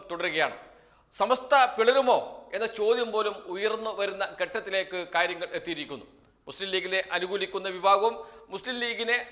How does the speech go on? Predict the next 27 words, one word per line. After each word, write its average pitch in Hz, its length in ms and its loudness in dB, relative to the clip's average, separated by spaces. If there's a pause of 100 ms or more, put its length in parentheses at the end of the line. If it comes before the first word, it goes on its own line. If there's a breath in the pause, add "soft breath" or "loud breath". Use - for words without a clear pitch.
(100)
അ-, 190 80 0 (180)
എതിർക്കുന്ന 262 360 -2 (120)
വിഭാഗവും 202 460 4
തമ്മിൽ 170 200 0 (260)
ഒരു 180 180 -6
തർക്കം 185 380 2
രൂപപ്പെടുകയും 185 560 -2 (380)
ഒരു 190 100 0 (100)
ഭിന്നതയിലേക്ക്, 208 760 2 (320 loud breath)
ഒരു 202 180 2
പിളർപ്പിലേക്ക് 226 680 0 (200)
സമസ്ത 302 300 -4 (120)
നീങ്ങുമോ 190 380 -4 (220)
എന്ന 196 140 -4 (120)
ചോദ്യം 185 320 -4
പോലും 175 200 -6 (160)
ഉയരുന്ന 196 320 -4 (440 loud breath)
ഘട്ടമാണ് 170 560 2 (180)
ഇപ്പോൾ. 151 220 -4 (440 soft breath)
സമസ്തയിൽ 247 400 4 (180)
മുസ്ലിം 240 260 -6
ലീഗിനെ 233 260 0 (120)
എതിർക്കുന്നവരുടെ 226 720 2 (140)
വാദം 214 260 6 (420 loud breath)
സമസ്ത 220 300 4 (220)
ഒരു 214 180 2
സ്വതന്ത്ര 220 320 0